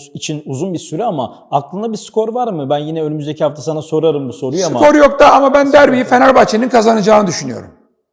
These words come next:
Speaker 1: Bir şekilde tek farklı
Speaker 2: Ben
Speaker 1: da olsa.
Speaker 2: Fenerbahçe'nin ya derbiyi kazanacağını düşünüyorum. Fenerbahçe neden kazanacak? Fenerbahçe çok disiplinli bir takım oldu.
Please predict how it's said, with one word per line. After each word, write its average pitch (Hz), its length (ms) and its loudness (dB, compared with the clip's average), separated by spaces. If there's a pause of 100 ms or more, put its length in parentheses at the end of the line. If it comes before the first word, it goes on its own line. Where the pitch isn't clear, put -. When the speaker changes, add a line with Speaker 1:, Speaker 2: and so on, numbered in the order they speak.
(220)
Speaker 1:
Bir 226 60 -8
şekilde 117 460 -6
tek 160 240 0
farklı 151 160 2
Speaker 2:
Ben 233 80 6
Speaker 1:
da - 20 -4
olsa. 208 100 2
Speaker 2:
Fenerbahçe'nin 226 680 4 (360)
ya 190 180 2
derbiyi 226 340 6
kazanacağını 190 600 0
düşünüyorum. 131 440 -10 (140)
Fenerbahçe 220 560 0
neden 220 280 -2
kazanacak? 147 380 -6
Fenerbahçe 214 680 0 (260)
çok 226 200 -6
disiplinli 220 460 -4
bir 214 60 -4
takım 165 260 -8
oldu. 120 220 -10